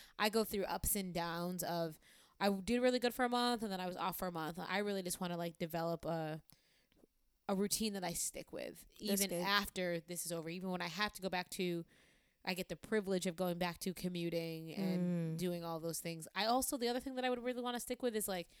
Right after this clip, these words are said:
Speaker 1: I already was pretty lean on my budget, but, like, this has given me an opportunity to really look at my budget and say, like,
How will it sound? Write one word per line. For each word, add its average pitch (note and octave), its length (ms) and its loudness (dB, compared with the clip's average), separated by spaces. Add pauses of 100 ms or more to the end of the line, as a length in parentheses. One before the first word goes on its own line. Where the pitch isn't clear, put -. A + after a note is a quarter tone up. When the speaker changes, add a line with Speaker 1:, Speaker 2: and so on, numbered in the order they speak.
(480)
Speaker 1:
I G#3 120 6
already B3+ 320 8
was C4 120 4
pretty C4 200 2
lean B3+ 220 0
on B3+ 100 0
my B3 100 2
budget, B3 400 2
but, G3+ 120 -2
like, F#3+ 200 -2 (460)
this G#3+ 160 2
has A#3 100 0
given G#3+ 260 2
me G3+ 120 0
an G3 60 2
opportunity F#3+ 420 -2
to F3+ 160 -4
really F3+ 300 -4
look F3+ 180 -4
at E3+ 80 -8
my F3 100 -4
budget E3 300 -2
and E3 80 -8
say, E3+ 160 -4
like, D#3 160 -8